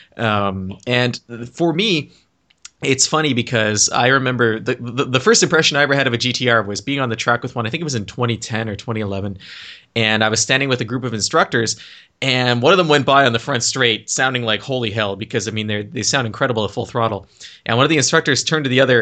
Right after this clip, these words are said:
and said, "Burp, biological intervention detected." Burp. And then everyone cracked up. <laughs> Because the, the, the feeling at the time was that Nissan had come out with this incredibly quick missile of a car and then,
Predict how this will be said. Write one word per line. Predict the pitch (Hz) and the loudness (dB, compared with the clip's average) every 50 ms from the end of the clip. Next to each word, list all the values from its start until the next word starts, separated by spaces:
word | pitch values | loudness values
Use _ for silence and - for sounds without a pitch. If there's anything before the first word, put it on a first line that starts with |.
| - - | 2 0
and | 110 110 104 | -2 0 0
said, | - - 127 113 113 113 - - | 0 2 2 2 2 -2 -12 -14
"Burp, | - - 139 139 139 143 143 143 143 139 - - - | -14 -8 -6 -4 0 2 4 4 4 2 -2 -12 -8
biological | 127 117 110 110 117 120 120 123 123 120 120 107 120 - 117 120 | -8 -4 0 2 4 4 6 6 6 6 4 2 0 0 0 0
intervention | 117 117 120 117 127 120 107 117 117 113 - - 127 120 113 | 0 0 -2 0 0 0 2 2 0 0 0 -4 -4 -4 -4
detected." | 107 123 120 120 - 127 123 - - 139 123 117 113 117 - - | -2 -4 -2 -2 -2 -4 -4 -4 -2 -2 -2 -2 -4 -8 -18 -18
Burp. | - 147 143 151 151 151 151 156 156 160 - _ _ _ _ - | -18 -12 -8 -6 -4 -2 0 0 0 -2 -2 _ _ _ _ -6
And | 131 127 | -4 -2
then | 135 139 | 0 0
everyone | 143 143 147 147 139 131 120 | 2 2 0 0 0 -2 -2
cracked | - 156 139 120 120 - 180 | 0 2 2 2 2 2 2
up. | - 135 120 - - - - | 4 4 2 0 0 -2 -2
<laughs> | - - - - 571 - - - _ - - - - _ - - - 202 131 - - - - - - 185 | -2 -2 -8 -4 -4 -4 -4 -6 _ -10 -10 -10 -10 _ -10 -2 0 0 2 2 2 2 2 0 0 0
Because | 156 202 - - - - 220 214 220 196 175 - - _ - - - - - | 0 0 0 0 2 2 4 4 4 2 0 -2 -4 _ -20 -20 -20 -20 -14
the, | - 143 160 175 196 196 - | -10 -4 0 0 0 0 0
the, | 175 160 190 190 180 175 170 165 156 | -2 0 2 4 6 6 6 4 4
the | 151 165 | 2 -2
feeling | 165 - 247 302 277 220 | -2 -2 -2 -2 0 2
at | 175 | 2
the | 156 143 | 2 2
time | - 170 180 196 233 262 254 208 | 0 -2 -2 0 0 -2 -2 -2
was | 151 139 135 123 123 123 120 - - 113 131 | -2 0 2 2 2 2 0 -2 -2 -2 -2
that | 139 139 131 135 - | -2 -2 -2 -4 -10
Nissan | 123 123 117 120 131 156 196 - - 175 143 | -16 -14 -10 -6 -4 -2 0 0 0 0 0
had | 135 - | -2 -4
come | - 131 135 | -2 0 0
out | 131 127 | 0 0
with | 123 123 - | 0 -2 -4
this | 127 117 - | -2 -4 -4
incredibly | 127 117 - - - 277 226 165 123 120 117 | -4 -8 -8 -4 -2 0 0 0 -2 -2 -4
quick | - - - 165 - - | -4 -2 -2 -2 0 0
missile | 131 131 147 131 - 147 120 | 0 0 0 2 2 0 0
of | 110 98 | -2 -4
a | 101 | -6
car | - - - - 175 175 139 127 110 104 107 - - - - - - - | -8 -8 -8 -4 0 2 4 4 4 2 -2 -8 -16 -16 -18 -20 -12 -4
and | - 135 139 139 127 127 123 123 | 0 2 4 4 4 4 4 2
then, | 120 120 113 147 165 170 165 165 151 - - | 2 2 4 4 4 4 2 0 -4 -8 -10